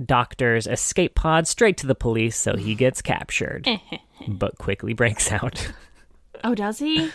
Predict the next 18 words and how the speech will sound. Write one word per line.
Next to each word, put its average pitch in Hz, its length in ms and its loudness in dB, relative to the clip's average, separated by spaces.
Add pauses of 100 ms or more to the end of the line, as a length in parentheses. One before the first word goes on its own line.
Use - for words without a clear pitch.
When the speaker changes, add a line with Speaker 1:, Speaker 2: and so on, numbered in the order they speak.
(180)
Speaker 1:
Yeah, - 240 -2
almost 117 340 0
immediately. - 460 -4
Speaker 2:
Oh, 269 80 0
I 185 140 0
missed 175 260 -8
that. - 240 -12 (880)
Speaker 1:
Um, 123 420 0 (680)
so 143 560 6 (680)
Kim 117 220 0
is 139 100 2
starting 139 340 4
high 123 160 2
school 110 280 0
now. 104 480 2 (120)
She - 240 0
has 117 280 4 (240)
finished 180 420 4